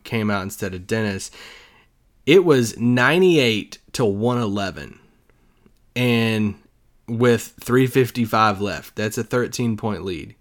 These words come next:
And they go on to, obviously, like, I'm pretty sure what in that, you know, obviously you've seen how the, the last of the game came out. You know, Mavericks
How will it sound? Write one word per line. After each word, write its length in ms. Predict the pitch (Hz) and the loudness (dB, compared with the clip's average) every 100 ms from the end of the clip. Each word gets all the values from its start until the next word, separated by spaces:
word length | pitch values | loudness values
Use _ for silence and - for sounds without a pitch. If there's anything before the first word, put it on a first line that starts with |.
| _ _ _ _ _ _ - | _ _ _ _ _ _ -6
And 140 | 113 | -2
they 160 | 110 135 | 2 2
go 240 | 139 143 | 4 4
on 380 | 131 127 120 117 | 4 4 4 2
to, 320 | - 117 110 - | 0 0 0 0
obviously, 440 | 107 120 113 - | 0 0 -2 -2
like, 200 | 113 107 | -2 -2
I'm 120 | 107 | -2
pretty 220 | 113 147 131 | 0 0 2
sure 300 | - 123 113 | 2 2 2
what 200 | 117 104 | 0 0
in 200 | 123 120 | 0 2
that, 360 | 107 104 - - | 0 0 -4 -8
you 140 | 120 110 | -2 0
know, 240 | 101 90 - - - | 0 -4 -10 -20 -4
obviously 400 | 110 117 - 110 | 0 0 0 -2
you've 120 | 104 | -2
seen 160 | 117 107 | -2 0
how 140 | 104 | -2
the, 420 | 98 85 80 107 | -4 -8 -12 -14
the 220 | - 110 101 | -10 -4 -2
last 320 | 101 101 - | 0 -2 -4
of 80 | 101 | -2
the 60 | |
game 180 | 123 123 | -2 -2
came 200 | - 95 | -4 -4
out. 180 | 95 98 | -6 -6
You 180 | 117 104 | -4 -4
know, 60 | |
Mavericks 500 | 95 110 113 113 - | -2 0 2 0 -4